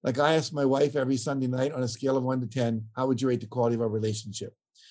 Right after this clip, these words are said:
I have three sons. I'll ask them, even though we're Zoom call distanced and all that, you know, "On a scale of one to ten, how would you rate the quality of me as your dad or our relationship the last, you know, quarter or whatever?"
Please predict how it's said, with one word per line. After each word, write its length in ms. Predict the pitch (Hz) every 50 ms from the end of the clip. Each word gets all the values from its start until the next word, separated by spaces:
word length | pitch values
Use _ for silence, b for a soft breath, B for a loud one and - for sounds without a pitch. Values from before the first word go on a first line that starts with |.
| B B B B B -
I 60 | 135
have 100 | 131 110
three 200 | - 156 165 160
sons. 440 | - - 180 170 151 120 104 95 -
I'll 140 | 120 135 131
ask 200 | 135 131 123 -
them, 320 | 160 160 147 113 107 110 -
even 220 | - 123 131 139
though 100 | 139 143
we're 280 | 147 147 147 147 139 123 113 107 101 92
Zoom 720 | 101 107 123 135 143 143 143 143 139 135 131 131 123 120
call 540 | - - 147 135 135 135 131 135 135 123 117 - - 127 127
distanced 540 | 120 135 127 120 - 147 139 131 - - -
and 80 | 131 127
all 120 | 120 120
that, 280 | 131 143 147 139 - - b b b b b -
you 80 | -
know, 100 | 175 165
"On 100 | 180 180 180
a 60 | 156 - - _ _ _ _
scale 280 | - - - 156 156
of 60 | 160 151
one 140 | 160 165
to 60 | 156 165
ten, 180 | 131 185 170
how 120 | 143 139 139
would 140 | 143 131
you 80 | 131 143
rate 160 | 139 139 135
the 60 | -
quality 420 | 113 107 - 131 127 131 135 131 131
of 180 | 123 113 107 110 b b b b -
me 200 | 123 127 127 131
as 100 | 123 107
your 120 | 131 123
dad 320 | 110 117 117 120 123 123 113
or 120 | 113 120
our 80 | 117 120
relationship 720 | 120 120 113 117 117 110 - 127 107 - - 120 110 - -
the 80 | - 113
last, 360 | 113 113 110 107 - - _ -
you 80 | 139 135
know, 180 | 113 104 104 -
quarter 260 | - 117 110 110 117
or 100 | 117 110
whatever?" 420 | 107 110 110 110 110 117 110 104